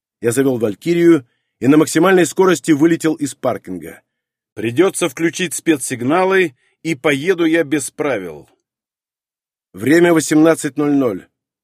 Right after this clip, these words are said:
Звонок. Это снова Минфильд,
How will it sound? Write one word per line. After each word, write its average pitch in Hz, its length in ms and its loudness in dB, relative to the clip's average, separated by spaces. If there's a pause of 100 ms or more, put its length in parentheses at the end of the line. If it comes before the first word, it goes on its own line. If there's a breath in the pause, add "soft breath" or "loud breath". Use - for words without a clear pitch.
(400)
Звонок. 135 580 -2 (460)
Это 120 200 -6
снова 151 280 2
Минфильд, 143 680 2